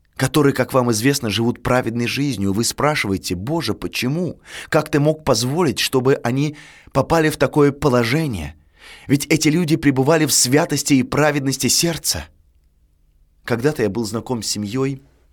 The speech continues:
супруги в возрасте тридцати лет и двое детей. Муж был праведным человеком, любящим супругу и отцом. Он не болел ни разу в жизни,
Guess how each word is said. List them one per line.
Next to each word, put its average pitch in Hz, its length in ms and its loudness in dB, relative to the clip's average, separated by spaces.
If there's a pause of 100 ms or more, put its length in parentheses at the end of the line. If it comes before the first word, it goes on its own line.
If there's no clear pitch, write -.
(280)
супруги 143 500 0
в 110 60 0
возрасте 120 440 -2
тридцати - 500 -6
лет 151 320 -4 (520)
и 107 160 0
двое 117 260 -2
детей. 87 480 -8 (640)
Муж 175 240 0
был 139 160 2
праведным 127 460 -2
человеком, 110 600 -4
любящим 104 400 -4
супругу 101 500 -4
и 92 40 -2
отцом. 131 480 -4 (400)
Он 135 180 2
не 151 80 4
болел 123 300 4
ни 113 80 0
разу 113 260 2
в 104 60 -4
жизни, 117 480 -2